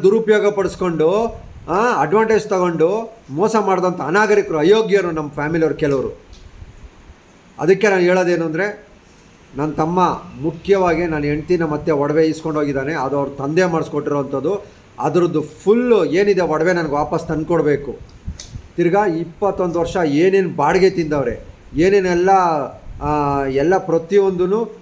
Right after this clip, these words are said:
ಇವ್ರು ಅನುಭವಿಸಿದ್ದಾರೆ. ಎಲ್ಲದರಲ್ಲೂ ನನಗೆ ಈಕ್ವಲ್ ಭಾಗ ಬರಬೇಕು. ಒಂದೇ ಒಂದು ರೂಪಾಯಿ ಬಿಡಲ್ಲ, ಒಂದೇ ಒಂದು ಇಂಚು ಬಿಡಲ್ಲ ನನ್ನ ಪ್ರಾಪರ್ಟಿ. ನಾನು ಈಕ್ವಲ್ ಶೇರ್ ಬೇಕು, ಮೂರನೇ ಒಂದು ಭಾಗ ನನಗೆ. ಆಮೇಲೆ ನಮ್ಗೆ ಆ ಸಾಲ ಇತ್ತು, ಈ ಸಾಲ ಇತ್ತು.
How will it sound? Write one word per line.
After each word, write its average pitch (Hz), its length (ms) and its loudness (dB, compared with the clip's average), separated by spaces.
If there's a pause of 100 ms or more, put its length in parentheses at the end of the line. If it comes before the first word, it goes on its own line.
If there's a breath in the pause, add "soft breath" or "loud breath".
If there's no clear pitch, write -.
(160)
ಇವ್ರು 156 200 2
ಅನುಭವಿಸಿದ್ದಾರೆ. 180 580 2
ಎಲ್ಲದರಲ್ಲೂ 190 480 2
ನನಗೆ 170 260 -2
ಈಕ್ವಲ್ 202 560 2
ಭಾಗ 185 220 0
ಬರಬೇಕು. 165 420 0
ಒಂದೇ 202 500 2
ಒಂದು 190 340 0
ರೂಪಾಯಿ 175 380 0
ಬಿಡಲ್ಲ, 185 260 0 (380 loud breath)
ಒಂದೇ 196 300 2
ಒಂದು 202 200 4
ಇಂಚು 220 440 0
ಬಿಡಲ್ಲ 196 320 2
ನನ್ನ 175 180 -4
ಪ್ರಾಪರ್ಟಿ. 156 440 -2
ನಾನು 127 260 -6 (300 loud breath)
ಈಕ್ವಲ್ 208 400 2
ಶೇರ್ 196 200 2
ಬೇಕು, 170 260 0
ಮೂರನೇ 190 360 2
ಒಂದು 175 260 0
ಭಾಗ 165 200 2
ನನಗೆ. 147 420 -2 (460 loud breath)
ಆಮೇಲೆ 185 340 2
ನಮ್ಗೆ 175 220 0
ಆ 175 140 6
ಸಾಲ 190 200 0
ಇತ್ತು, 190 240 2
ಈ 190 80 2
ಸಾಲ 185 200 0
ಇತ್ತು. 196 520 0